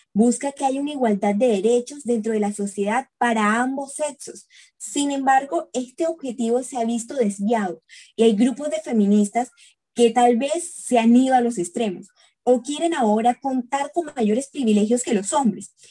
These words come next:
Sin embargo, también es importante resaltar que existen aquellos que todavía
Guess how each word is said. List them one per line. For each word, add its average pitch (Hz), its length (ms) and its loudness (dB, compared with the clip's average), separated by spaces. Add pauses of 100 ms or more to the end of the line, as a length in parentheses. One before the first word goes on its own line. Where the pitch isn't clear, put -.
(160)
Sin 208 260 4
embargo, 190 540 0 (280)
también 269 260 -4
es 294 100 -4
importante 233 560 -2
resaltar 185 560 -2
que 247 80 4
existen 254 460 -2
aquellos 220 440 -2
que 269 320 -6
todavía 262 560 0